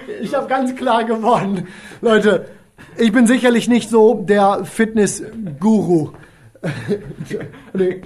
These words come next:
Corona, Dings da, Bings da, Bums da. Ich bin sicherlich nicht so der Fitness-Guru.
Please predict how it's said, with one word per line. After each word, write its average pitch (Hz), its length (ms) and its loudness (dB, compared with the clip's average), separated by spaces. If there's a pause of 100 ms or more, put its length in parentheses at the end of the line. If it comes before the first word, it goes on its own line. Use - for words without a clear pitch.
(140)
Corona, 220 600 2
Dings 208 360 -4
da, 196 180 -2
Bings 190 300 -4
da, 180 180 -4
Bums 180 300 -6
da. 165 280 -6 (560)
Ich 202 100 -2
bin 220 160 0
sicherlich 220 460 0
nicht 214 160 -2
so 220 80 0
der 196 160 0
Fitness-Guru. 196 1300 -4